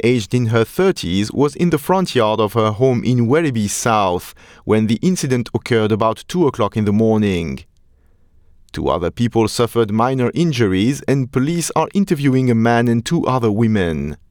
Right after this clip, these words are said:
And to sport, Novak Djokovic is back in Australia and preparing to play in Sunday's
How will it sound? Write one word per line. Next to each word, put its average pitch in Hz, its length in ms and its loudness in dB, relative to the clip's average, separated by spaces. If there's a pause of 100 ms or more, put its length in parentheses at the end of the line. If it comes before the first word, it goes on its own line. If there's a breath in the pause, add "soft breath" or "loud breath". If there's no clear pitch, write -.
(1160)
And 185 220 0
to 202 80 0
sport, 135 640 0
Novak 143 380 0
Djokovic 120 460 0
is 101 140 -2
back 113 280 -2
in 117 80 -2
Australia 98 680 0
and 85 180 -2
preparing 117 520 2
to 120 180 -2
play 127 340 2
in 123 200 0
Sunday's 160 560 -2